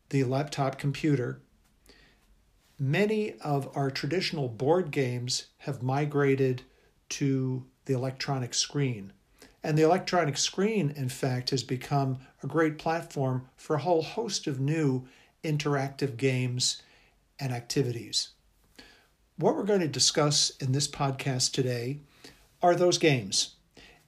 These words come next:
And by whether you are an avid game aficionado,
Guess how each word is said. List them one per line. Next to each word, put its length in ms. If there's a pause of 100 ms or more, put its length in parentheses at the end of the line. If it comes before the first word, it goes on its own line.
And 600
by 640 (800)
whether 340
you 380
are 220
an 240
avid 500 (760)
game 500 (920)
aficionado, 960